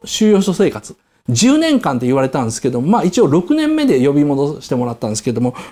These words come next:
六年間の奴隷労働をさせられました。もう凍りついたシベリアの大地を掘って掘って掘ってというだけの労働で、コロリョフはですね、この時に、あの、歯が全部抜けて、顎の骨が砕けてっていうですね、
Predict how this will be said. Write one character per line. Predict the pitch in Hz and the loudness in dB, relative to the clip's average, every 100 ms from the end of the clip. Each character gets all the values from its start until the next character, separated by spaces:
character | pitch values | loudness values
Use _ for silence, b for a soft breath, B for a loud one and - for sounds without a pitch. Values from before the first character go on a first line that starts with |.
| B | B
六 | 165 196 | 2 4
年 | 254 247 | 2 2
間 | 175 117 | 0 -2
の | 110 | 0
奴 | 131 | 2
隷 | 202 220 | 4 4
労 | 208 165 | 4 2
働 | 113 | -2
を | |
さ | - | -4
せ | 156 | -2
ら | 135 | -2
れ | 123 | -2
ま | 117 | -6
し | - | -10
た。 | - - _ - b b - | -16 -18 _ -20 b b 0
も | 196 | 0
う | - | 0
凍 | - 285 320 | -2 2 4
り | 302 | 2
つ | - 285 | 2 0
い | |
た | 165 | 0
シ | - 175 | -2 0
ベ | 190 | 2
リ | 190 | 2
ア | 180 | 0
の | 160 | 0
大 | 185 143 | 0 0
地 | - 143 | 0 0
を | 117 B B B | -2 B B B
掘 | - - 349 | -8 0 0
っ | |
て | - - 143 | -2 -2 -2
掘 | - | 0
っ | 202 | -2
て | - | 0
掘 | 123 185 | -2 -2
っ | |
て | 185 131 | -2 -2
と | 120 | 0
い | 113 | 0
う | |
だ | 135 | 0
け | 220 | 0
の | 143 | 0
労 | 127 139 | 0 0
働 | 131 131 151 | 0 2 0
で、 | |
コ | 185 | 0
ロ | 247 185 | 0 2
リ | |
ョ | 143 | 0
フ | 160 | 0
は | 156 | -2
で | 127 | -2
す | - | -6
ね、 | 135 | -2
こ | 233 | 0
の | 247 | 2
時 | 233 147 | 0 0
に、 | 156 151 B B B B | 0 -2 B B B B
あ | 151 151 | 0 2
の、 | 147 143 139 135 131 131 135 139 | 2 2 2 2 2 0 -2 -6
歯 | - 277 | -2 0
が | 262 131 | 0 0
全 | 185 196 | 2 2
部 | 135 | 2
抜 | 117 120 | 0 0
け | 139 | -2
て、 | 135 123 | -2 -2
顎 | 123 170 214 | 0 2 2
の | 208 | 2
骨 | 208 208 | 0 0
が | 185 - | 0 -4
砕 | - 160 180 | -6 -4 -2
け | 131 | -4
て | - 143 | -2 -2
っ | |
て | - 127 | -4 -6
い | 120 120 | -4 -6
う | |
で | 120 | -10
す | - 123 | -12 -12
ね、 | 123 | -12